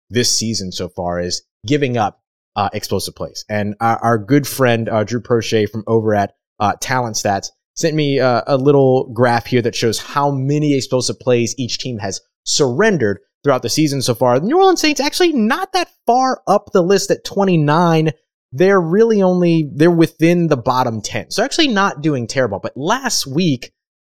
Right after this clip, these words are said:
six in a game, that's still a pretty big deal there, right? We're talking about the New Orleans Saints who usually maybe give up one or two of these things since, like, two thousand and eighteen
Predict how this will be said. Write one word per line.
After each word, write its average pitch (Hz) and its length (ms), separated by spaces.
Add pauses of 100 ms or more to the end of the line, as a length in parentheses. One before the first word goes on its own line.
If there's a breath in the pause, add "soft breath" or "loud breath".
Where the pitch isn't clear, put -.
(120)
six - 520
in 185 80
a 151 100
game, 160 680
that's 190 240
still 190 300
a 175 100
pretty 175 440
big 123 500
deal 101 380
there, 82 240
right? 107 260
We're 135 80
talking 151 200
about 131 100
the 123 60
New 127 100
Orleans 127 180
Saints 123 140
who 120 80
usually 143 520
maybe 139 440
give 135 120
up 117 120
one 117 260
or 110 80
two 262 360
of 131 120
these 110 240
things 107 300
since, 110 180
like, 107 100
two 104 100
thousand 101 240
and 98 100
eighteen 131 420